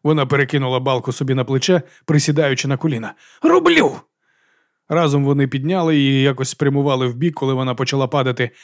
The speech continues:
а брат Діас в останню мить забрав руки, перш ніж балка впала у ковані залізні тримачі. Він вже збирався обм'якло спертися на неї, абсолютно виснажений,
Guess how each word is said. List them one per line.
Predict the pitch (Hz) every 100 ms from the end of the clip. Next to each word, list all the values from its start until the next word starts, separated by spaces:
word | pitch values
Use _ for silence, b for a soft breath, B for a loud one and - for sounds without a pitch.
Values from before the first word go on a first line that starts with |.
| B
а | -
брат | 147 143 135
Діас | 165 170 -
в |
останню | 139 - 143 139
мить | 147 151
забрав | 135 135 127
руки, | 156 185 147
перш | 151 139 139
ніж | 123
балка | 135 135 135
впала | 117 143 135
у | - 147
ковані | 160 143 139 131
залізні | 139 139 117 131
тримачі. | 131 135 135 - - _ b b b b b -
Він | 170 147
вже | 151 147
збирався | 143 175 156 -
обм'якло | 151 147 156 139 147
спертися | - 202 147 131 139
на | 135
неї, | 123 117
абсолютно | 113 - 131 127
виснажений, | 139 135 123 107 107